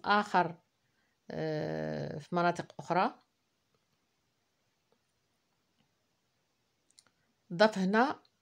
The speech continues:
آه، الكرافس قبطة، أو كنسموها ربطة ديال الكرافس.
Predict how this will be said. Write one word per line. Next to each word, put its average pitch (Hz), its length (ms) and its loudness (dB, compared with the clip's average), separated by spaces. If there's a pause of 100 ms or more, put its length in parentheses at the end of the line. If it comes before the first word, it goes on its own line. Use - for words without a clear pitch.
(1200)
آه، 170 540 -2
الكرافس - 1040 -2 (2500)
قبطة، 202 560 2
أو 190 140 0
كنسموها 180 1000 -4 (200)
ربطة 180 520 0 (400)
ديال 170 160 0
الكرافس. 165 760 -4